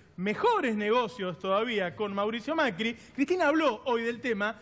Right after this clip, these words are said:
y después, el viernes, el viernes, en la entrevista con Novarecio,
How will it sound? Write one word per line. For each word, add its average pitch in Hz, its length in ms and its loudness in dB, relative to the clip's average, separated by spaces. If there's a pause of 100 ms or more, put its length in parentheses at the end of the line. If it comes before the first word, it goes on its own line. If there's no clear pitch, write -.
(160)
y 220 80 -4
después, 262 580 2 (760)
el 226 120 2
viernes, 202 560 2
el 220 120 -4
viernes, 233 440 0 (200)
en 190 140 -6
la 196 60 -2
entrevista 220 360 2
con 233 120 0
Novarecio, 262 600 2